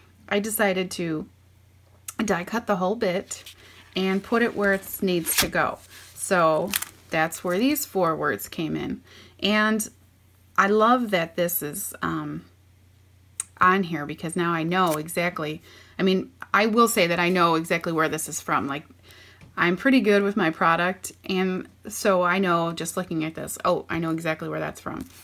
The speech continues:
Um, this Love This was from, hold on one s-, no, it's here. Never mind. I was gonna have you hold on for a second. So in my standalone, this crepe paper open book from Maggie Holmes, it has some frames, it has a ticket, it has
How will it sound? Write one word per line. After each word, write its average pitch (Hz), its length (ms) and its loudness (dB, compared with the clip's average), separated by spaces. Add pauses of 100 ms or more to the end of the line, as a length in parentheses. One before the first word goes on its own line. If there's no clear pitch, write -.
(320)
Um, 180 360 4
this 196 240 2
Love 202 320 4
This 208 560 2 (220)
was 175 340 -4
from, 175 720 0 (1300)
hold 180 180 -2
on 160 240 -2
one 170 240 -2
s-, - 400 -8 (120)
no, 185 180 -6 (240)
it's 175 180 -8
here. 160 160 -8
Never 180 240 -2
mind. 165 220 -4 (360)
I - 40 -10
was 175 100 -4
gonna 175 180 -4
have 170 200 -4
you 170 80 -8
hold 165 200 -6
on 160 100 -2
for 160 100 -8
a 175 60 -6
second. 170 300 -10
So 185 220 -2 (260)
in 233 120 4
my 233 100 4
standalone, 220 640 2
this 226 180 -2
crepe 214 220 0
paper 196 320 0
open 190 300 0
book 185 180 -2
from 196 160 -2
Maggie 190 280 0
Holmes, 196 400 0 (340)
it 196 120 2
has 196 280 2
some 180 140 -2
frames, 269 720 4
it 180 80 -4
has 165 220 -6
a 143 60 -10
ticket, 220 520 -2
it 185 80 -6
has 165 300 -8